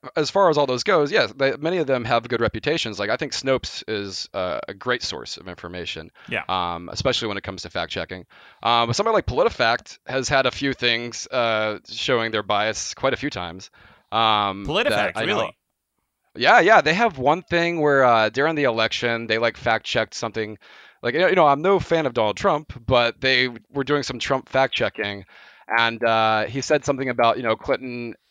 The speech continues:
Speaker 1: acid washing her email server, right?
Speaker 2: Yeah.
Speaker 1: And they, they fact checked this as false, uh, because she actu-, they actually used BleachBit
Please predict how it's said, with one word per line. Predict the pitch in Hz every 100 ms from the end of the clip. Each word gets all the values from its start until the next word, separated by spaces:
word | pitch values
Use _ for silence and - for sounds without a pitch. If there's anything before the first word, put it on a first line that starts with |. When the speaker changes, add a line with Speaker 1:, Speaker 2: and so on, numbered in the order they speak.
| _ -
Speaker 1:
acid | 127 123 135
washing | 113 117 113 117 110
her | 104 90
email | 107 101 87
server, | - 78 76
right? | 85 101 - -
Speaker 2:
Yeah. | 113 85 -
Speaker 1:
And | 113 110
they, | 120 120 123 -
they | 123
fact | 110 143 131
checked | - 127
this | 135 120
as | 107 98
false, | - 143 120 147 - - - - - - _ -
uh, | 123 117 117
because | 113 127 131 117
she | - 120
actu-, | 120 - 120
they | 123 120
actually | 113 127 113
used | 117 110 -
BleachBit | 131 208 - 123